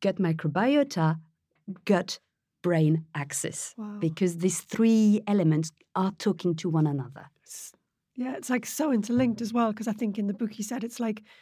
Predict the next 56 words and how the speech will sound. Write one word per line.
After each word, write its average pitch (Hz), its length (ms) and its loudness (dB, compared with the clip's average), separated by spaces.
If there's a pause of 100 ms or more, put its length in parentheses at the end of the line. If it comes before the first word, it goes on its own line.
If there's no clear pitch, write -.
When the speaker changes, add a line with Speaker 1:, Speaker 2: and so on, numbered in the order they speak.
(240)
Speaker 2:
when 240 160 2
you 214 60 6
get 214 200 0
butterflies 220 580 -2
in 208 120 0
your 208 160 -2
stomach, 220 680 -4
you 220 60 2
know, 220 80 4
you 220 160 2
feel 240 320 0
it 214 140 -8
here 240 440 -4
in 202 140 -2
your 214 80 2
gut, 214 460 -6 (260)
but 226 100 -2
it 214 60 0
actually 220 460 -4
is 208 120 0
like 214 280 -4
a, 208 320 -4 (240)
it's 233 160 -6
a 220 40 -2
feeling, 214 520 -2
isn't 226 200 -2
it? 185 140 -4
Rather 165 220 0
Speaker 1:
Yes. 196 80 -8
Speaker 2:
than 208 140 -6
it, 330 120 -6
yeah, 226 300 -6 (200)
and 208 80 -2
it's, - 240 -8
and 208 200 -6
it, - 100 -8
and 208 140 -4
it - 60 -4
makes 214 280 -4
you 214 80 -4
feel 220 220 -4
nervous 208 500 0
or 208 160 -4 (240)
excited 214 800 -4
or 208 260 -6
apprehensive 214 840 -8
or 269 80 -10
whatever, 262 420 -10
so. 208 320 -8 (260)
Speaker 1:
And 220 220 6
there 262 160 2
you 202 220 4
touch - 360 -8
on 190 260 4
this 165 200 0
effect - 420 -8